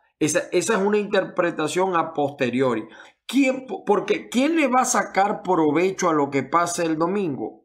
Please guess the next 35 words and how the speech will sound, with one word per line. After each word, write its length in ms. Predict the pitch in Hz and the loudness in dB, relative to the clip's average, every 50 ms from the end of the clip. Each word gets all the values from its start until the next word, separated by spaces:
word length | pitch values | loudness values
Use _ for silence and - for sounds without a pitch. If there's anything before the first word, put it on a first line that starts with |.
| _ - | _ -4
Ahí 240 | 135 123 120 117 | -2 -2 0 0
es 60 | 123 131 | -2 -2
donde 240 | 160 170 175 165 | -2 -2 -4 -2
vamos 320 | 143 143 143 156 175 170 170 | -2 -2 -2 -2 -4 -6 -6
a 20 | |
empezar 460 | 165 151 - 147 131 - 139 135 143 | -8 -6 -6 -8 -6 -4 -4 -4 -2
a 20 | 156 | -2
ver 400 | 139 139 131 131 135 135 - _ | -2 -2 -4 -4 -6 -8 -14 _
cómo 280 | - 147 143 143 165 160 | -6 -6 -6 -4 -6 -6
se 120 | - 147 | -6 -4
mueven 380 | 131 131 156 165 160 139 123 113 | -4 -4 -2 -2 -2 -2 -4 -4
los 240 | 101 85 - - 62 | -6 -8 -8 -12 -14
hilos. 240 | - - - - - - - _ _ | -16 -18 -20 -20 -20 -20 -20 _ _
Si 320 | - - - - 214 214 | -4 -2 0 2 4 4
el 160 | 208 196 190 | 4 4 4
domingo 520 | 185 190 185 202 233 254 269 277 277 285 262 | 2 2 2 2 2 2 2 2 2 2 2
hay 160 | 233 214 220 | 2 2 0
un 160 | 226 202 196 | -2 -4 -2
proceso 760 | - 226 208 202 170 143 190 196 190 190 - 185 175 - - - | -2 0 0 0 0 0 0 0 0 0 -2 -2 -2 -4 -6 -8
normal 1160 | 135 127 127 139 147 151 156 156 151 151 147 139 127 131 131 131 123 120 123 123 113 107 110 | -6 -2 -2 0 2 2 2 0 0 0 0 2 2 2 2 2 2 0 0 -2 -2 -4 -4
de 240 | 110 123 123 127 135 | -2 0 2 2 0
elección 880 | 139 139 139 135 135 - - - 127 135 127 117 113 110 110 110 - _ _ _ _ _ _ | 0 0 -2 -2 -4 -8 -6 -2 0 0 2 0 -2 -4 -8 -12 -16 _ _ _ _ _ _
donde 1040 | - 123 120 117 117 147 147 143 139 135 131 120 120 120 117 110 104 - - - _ _ _ _ | -14 -12 -10 -2 0 0 2 2 0 0 -2 -2 -2 -2 -2 -2 -4 -8 -12 -20 _ _ _ _
la 300 | - 131 131 135 131 131 | -6 -4 -2 0 2 2
oposición 880 | 127 131 123 127 117 127 127 123 123 123 117 - - 135 135 139 156 156 | 2 0 0 0 -2 -2 -2 -2 -2 -4 -6 -2 0 0 0 0 0 0
obtenga 1040 | 151 139 - - - - - 147 139 139 143 147 143 143 139 127 - - - - - _ _ _ _ _ | 0 -2 -2 -6 -10 -4 0 0 0 0 0 0 0 0 0 -2 -4 -8 -14 -20 -20 _ _ _ _ _
una 300 | 139 127 135 139 139 135 | -6 -2 0 0 0 0
serie 400 | 135 - 143 139 135 139 139 135 | 0 0 0 0 2 2 2 2
de 140 | 135 131 | 0 0
gobernaciones 1080 | 117 123 127 123 127 123 113 120 123 120 120 - - 147 147 147 143 135 123 113 - - | 0 0 0 0 0 -2 -2 -4 -4 -6 -6 -4 -4 -2 -2 -2 -2 -4 -6 -8 -8 -6
y 40 | 123 | -6
una 200 | 120 127 135 135 | -4 -4 -4 -6
serie 440 | 131 - 147 143 143 143 156 151 151 | -4 -2 -2 0 0 2 0 0 0
de 80 | 156 151 | -2 -4
alcaldías, 720 | 151 151 - 170 165 165 151 151 143 143 147 151 143 | -6 -6 -6 -6 -6 -4 0 0 0 0 0 -4 -8